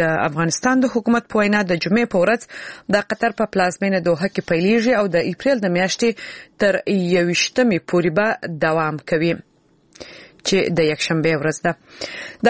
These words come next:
افغانستان د سولې لپاره د امریکا د خارجه وزارت ځانګړی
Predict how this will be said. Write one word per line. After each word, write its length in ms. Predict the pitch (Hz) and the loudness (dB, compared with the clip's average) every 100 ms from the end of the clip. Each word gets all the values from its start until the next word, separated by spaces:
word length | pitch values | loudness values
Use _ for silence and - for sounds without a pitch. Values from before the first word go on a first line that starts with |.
| 233 | 2
افغانستان 500 | 254 269 - 320 285 | 2 0 2 0 2
د 40 | |
سولې 280 | 269 302 277 | 0 2 2
لپاره 220 | 285 269 254 | 4 2 2
د 40 | 233 | 0
امریکا 260 | 220 - 254 | -2 -2 0
د 120 | 240 240 | 0 0
خارجه 360 | 214 202 233 | -2 0 2
وزارت 460 | 240 208 190 214 - 196 196 | 2 2 2 0 0 -2 0
ځانګړی 360 | 190 190 220 | 0 2 0